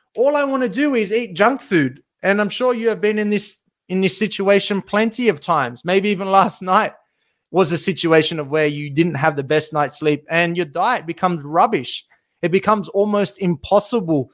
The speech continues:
to not go for that snack, to not go for that box of biscuits, to not go for that chocolate, to not go for all that high calorie stuff.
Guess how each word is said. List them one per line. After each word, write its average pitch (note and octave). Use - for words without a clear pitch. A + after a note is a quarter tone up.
to G3
not F3+
go F#3+
for G3
that E3+
snack, D#3
to E3
not F3
go F3
for F#3
that D3
box D#3+
of C#3+
biscuits, D3+
to -
not F3
go F3+
for F#3+
that E3+
chocolate, C#3+
to D#3+
not E3+
go F3+
for E3+
all D#3+
that D3+
high E3
calorie D3+
stuff. -